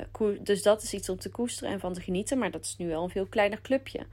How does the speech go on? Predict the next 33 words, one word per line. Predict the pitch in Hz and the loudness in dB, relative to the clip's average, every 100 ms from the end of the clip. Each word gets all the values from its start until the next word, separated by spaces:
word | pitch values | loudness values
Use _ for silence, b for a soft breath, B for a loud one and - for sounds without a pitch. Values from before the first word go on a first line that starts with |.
| B B B B | B B B B
Dus | - 185 | -8 -2
kijk | - 156 175 | 4 4 4
hoe | 190 | 4
je | 185 | 4
dan | 180 185 | 4 2
met | 170 - | -2 2
FaceTime | 180 190 - 240 | 2 4 2 2
meer | 240 240 | 2 0
contact | 240 233 233 | 0 0 -2
kan | - | -2
opzoeken. | - 226 - 240 240 262 - | -4 -4 -2 -2 0 -2 -2
En | 202 190 185 | -2 -2 -4
de | 185 175 | -6 -4
mensen | 170 175 170 | -4 -4 -6
die | 170 | -4
nu | 170 | -2
om | 180 196 | -2 0
je | |
heen | 190 202 190 | 0 0 2
zijn, | 185 214 | 0 0
waarschijnlijk | 202 - 170 170 | -4 -4 -4 -4
je | 185 | 4
partner, | 226 233 233 214 202 208 B B B B | 8 8 6 2 2 0 B B B B
als | - | -6
je | - | 0
die | 202 | 4
hebt, | 202 202 - - | 6 6 4 -6
je | 190 | -6
kinderen, | - 226 226 220 214 208 - | 2 4 4 6 6 6 2
als | 202 | -4
je | 196 | -4
die | 202 | 0
hebt, | 190 190 - - | 2 2 0 -14